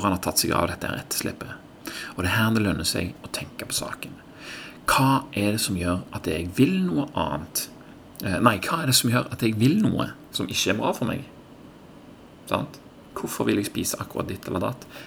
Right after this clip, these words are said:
Hvorfor vil jeg ikke legge meg på kvelden? Hvorfor det ene og det andre? Må jeg langt bak, sant? Må jeg, må jeg liksom bruke mye tid på dette her, sånn som når jeg bestemte meg hvordan jeg ønsker å forholde meg til alkohol?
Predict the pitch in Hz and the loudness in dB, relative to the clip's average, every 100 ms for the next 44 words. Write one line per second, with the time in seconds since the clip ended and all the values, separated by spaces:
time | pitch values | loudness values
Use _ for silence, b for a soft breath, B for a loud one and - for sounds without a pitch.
0 | B - - 139 120 104 92 85 87 95 | B -6 -4 -2 0 2 4 2 2 2
1 | 90 85 85 92 92 107 110 95 - B | 2 2 -2 -2 -4 -4 -4 -6 -12 B
2 | B - - 135 - 82 - - - - | B -8 -4 -2 2 0 0 -10 -16 -20
3 | - - - 95 85 87 87 - - - | -20 -8 2 2 4 2 0 0 -4 -6
4 | B B - 92 85 82 76 92 - - | B B -4 -2 2 0 0 -4 -4 -2
5 | 104 156 - 92 87 85 85 - 87 80 | 0 0 -2 0 2 2 0 0 0 0
6 | 80 - - - 85 90 92 82 - - | -2 -4 -6 -4 -2 2 2 0 -2 -2
7 | - - 131 120 151 151 87 - 85 78 | 0 2 2 2 0 0 -2 -2 -2 -2
8 | 76 - 90 - 87 - - - 90 87 | -2 -2 -4 -6 -6 -4 -4 -2 0 0
9 | 85 - - - - - - - 85 85 | -2 -2 -4 -4 -4 -4 -4 -4 -2 -2
10 | - - - 85 117 170 | -4 -6 -6 4 6 6